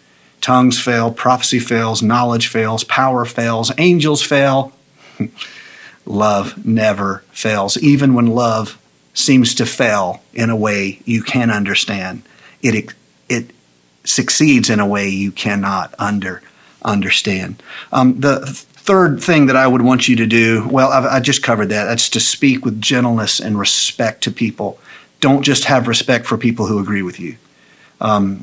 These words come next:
that is the, that is the swan song of the fool. You need to have respect, um, for people, whether or not they are of your, uh, theological tribe, shall we say. Um, the next thing I would say is be aware that these people,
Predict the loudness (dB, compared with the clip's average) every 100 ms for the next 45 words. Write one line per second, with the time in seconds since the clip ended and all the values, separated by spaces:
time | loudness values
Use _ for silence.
0 | -12 -2 0 2 0 -2 -2 -4 -6 _
1 | _ -2 0 0 -2 -4 -4 -6 -6 -4
2 | -4 -2 0 0 0 0 -2 -2 -4 -6
3 | -10 -6 -8 -8 -14 -20 _ -20 -6 -2
4 | 0 -2 -2 -2 -2 -2 -4 0 0 0
5 | -6 -20 _ _ _ -6 -4 -4 -8 -6
6 | -6 0 -2 0 -4 -4 -2 0 2 0
7 | 0 -2 -2 -4 -4 -4 -2 -2 -2 -2
8 | -4 -4 -2 -2 -2 -4 -12 -20 -20 -8
9 | -8 -4 -2 0 0 0 0 -4 -2 0
10 | 0 -2 -2 -2 -2 -4 -4 -4 -6 -12
11 | -20 -20 -20 -4 0 4 4 2 0 2
12 | 2 0 0 2 2 0 0 2 2 0
13 | -2 2 2 2 0 0 0 -2 -4 -2
14 | -2 0 0 0 0 -4 -6